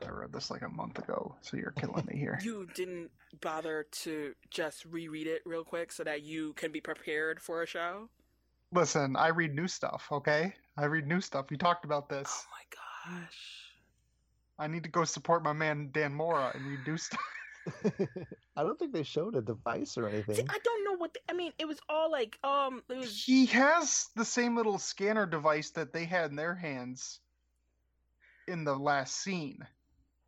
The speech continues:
Speaker 1: Like, it's, 'cause he has the device that, like, uh, the one that Zed had, not Zed, why am I saying Zed?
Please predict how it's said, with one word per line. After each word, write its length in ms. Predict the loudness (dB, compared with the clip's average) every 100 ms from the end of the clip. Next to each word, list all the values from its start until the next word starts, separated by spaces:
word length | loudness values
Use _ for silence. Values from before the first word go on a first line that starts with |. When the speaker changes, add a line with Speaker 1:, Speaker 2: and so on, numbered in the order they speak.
| _ _ _ _ -4
Speaker 1:
Like, 320 | 0 2 0 0
it's, 360 | 2 2 -8 -10 _ _ _ _ 0
'cause 200 | 0 2
he 200 | 2 4
has 140 | 4
the 80 | 4
device 360 | 0 2 2 2
that, 180 | 0 2
like, 280 | 0 0 0
uh, 600 | 2 2 0 0 -4 -8 -14 _ _ _ _ _ _ _ -12
the 80 |
one 180 | -4 0
that 120 | 0
Zed 200 | 4 4
had, 180 | 4 0 -2
not 180 | -8 -6
Zed, 220 | -8 -12 -14 -12
why 100 | -10
am 60 |
I 40 | -8
saying 260 | -8 -8
Zed? 220 | -8 -10